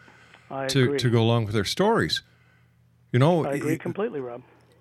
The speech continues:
Speaker 2: So I, I'm very skeptical, very skeptical.
Speaker 1: I don't, I don't blame you one bit. I would be too. My experience is in having direct contact with beings from out of town
Speaker 2: Mm-hmm.
Speaker 1: and with what they're planning to do to transform this planet.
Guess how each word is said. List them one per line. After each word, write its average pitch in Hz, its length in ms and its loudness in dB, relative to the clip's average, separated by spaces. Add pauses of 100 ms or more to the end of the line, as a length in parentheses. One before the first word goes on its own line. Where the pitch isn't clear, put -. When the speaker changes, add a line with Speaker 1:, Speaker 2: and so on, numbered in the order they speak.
(260)
Speaker 2:
So 135 380 2
I, 151 300 2
I'm 190 120 2
very 254 240 2
skeptical, - 640 0 (300)
very 143 420 2
skeptical. - 520 -2
Speaker 1:
I 127 100 -8
don't, 143 240 -6 (580)
I - 120 0 (120)
don't 156 260 -8
blame 156 280 -4
you 151 120 -4
one 160 220 -4
bit. 214 240 -6 (680)
I 143 140 0
would 156 180 -2
be 165 160 -4
too. 254 300 -10 (1080)
My 226 200 4
experience 160 680 -2
is 147 160 -10 (220)
in 147 100 -6
having 156 280 -2
direct 143 320 -2
contact 151 640 -6
with 131 220 -6 (540)
beings 135 360 -8
from 127 200 -8
out 123 160 -8
of 117 80 -16
town 135 360 -12 (140)
Speaker 2:
Mm-hmm. 113 200 -2 (200)
Speaker 1:
and 151 240 -6
with 147 160 -2
what 143 180 -4
they're 147 120 -2
planning 143 320 -6
to 143 100 -10
do 143 160 -8
to 131 80 -6
transform 123 540 -12
this 113 200 -14
planet. 127 300 -12